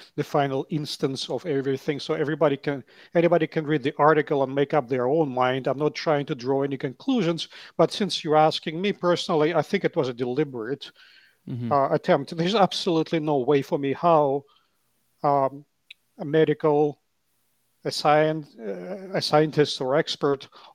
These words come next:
Speaker 1: in, uh, P C R testing, for example, or any, the testing of any sort, would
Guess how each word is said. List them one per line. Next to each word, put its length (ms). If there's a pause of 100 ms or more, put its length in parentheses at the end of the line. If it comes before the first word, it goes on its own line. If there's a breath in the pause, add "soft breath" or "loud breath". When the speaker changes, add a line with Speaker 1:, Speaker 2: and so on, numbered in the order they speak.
(160)
Speaker 1:
in, 320 (600)
uh, 340 (100)
P 100
C 240
R 240
testing, 540
for 180
example, 320
or 160
any, 260
the 140
testing 400
of 160
any 200
sort, 440 (580 loud breath)
would 380